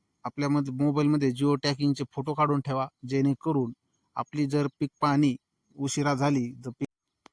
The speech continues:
तर येणाऱ्या काळात पिकाचे पाहणी होणार आहे, पिकाचे पंचनामे शंभर टक्के केल्या जातील. तर शेतकरी मित्रांनो, ज्यावेळेस पिकाचे पंचनामे करतो त्यावेळेस आपल्याकडं आपल्या पिकाचं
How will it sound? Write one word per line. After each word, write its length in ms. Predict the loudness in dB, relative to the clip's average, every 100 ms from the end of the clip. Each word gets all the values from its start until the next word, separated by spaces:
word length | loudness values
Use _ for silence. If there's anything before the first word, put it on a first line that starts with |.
| -2
तर 200 | 0 2
येणाऱ्या 340 | 2 2 2
काळात 380 | 2 4 4 2 0
पिकाचे 480 | -4 0 -2 0 -4
पाहणी 460 | -2 0 2 4 2
होणार 280 | 2 2 2
आहे, 180 | 0 -2
पिकाचे 340 | -6 -4 -4 -4 -2
पंचनामे 540 | -2 0 -2 0 0
शंभर 300 | 0 0 0
टक्के 340 | -4 -8 -10
केल्या 280 | -6 -2 0
जातील. 380 | 0 0 0 -4 -2
तर 160 | -4 -2
शेतकरी 380 | -4 -6 -2 2
मित्रांनो, 500 | 2 2 2 2 -2 -12 -6
ज्यावेळेस 460 | -2 0 0 0 -4
पिकाचे 360 | -8 -2 -2 -2
पंचनामे 520 | -2 -4 -2 -2 -2 -2
करतो 300 | -4 -4 -8 -6
त्यावेळेस 380 | -4 -4 -4 -4
आपल्याकडं 500 | -6 -4 -6 -4 -4 -6
आपल्या 400 | -12 -6 -6 -6 -6
पिकाचं 420 | -4 -4 -4